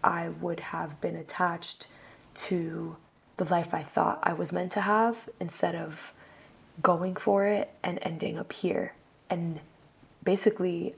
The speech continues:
I would have never expanded in the way that I'm expanding. I would have never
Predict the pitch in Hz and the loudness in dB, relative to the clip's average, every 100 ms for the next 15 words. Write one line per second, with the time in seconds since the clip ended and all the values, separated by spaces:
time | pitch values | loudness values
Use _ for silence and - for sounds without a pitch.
0 | - - 175 196 185 180 175 165 170 165 | -6 -2 2 2 2 0 -2 -2 -4 -6
1 | 160 - - _ - - - - 156 175 | -10 -16 -20 _ -6 2 2 4 2 2
2 | 214 190 - - 180 170 170 175 175 170 | 2 2 0 -2 -4 -2 -2 -2 -4 -2
3 | - - 170 170 170 175 180 175 175 180 | 0 0 -2 -4 -4 -4 -4 -4 -2 0
4 | 175 | 0